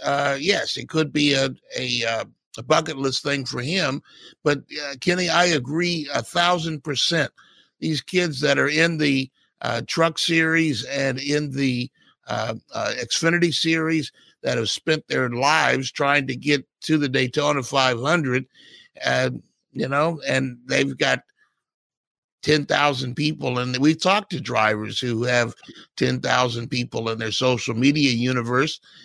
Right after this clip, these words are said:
and that's not good enough. They want, uh, the sponsors want hundreds of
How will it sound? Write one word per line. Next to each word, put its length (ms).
and 140
that's 240
not 260
good 200
enough. 380
They 120
want, 360
uh, 220
the 260
sponsors 680
want 440
hundreds 480
of 120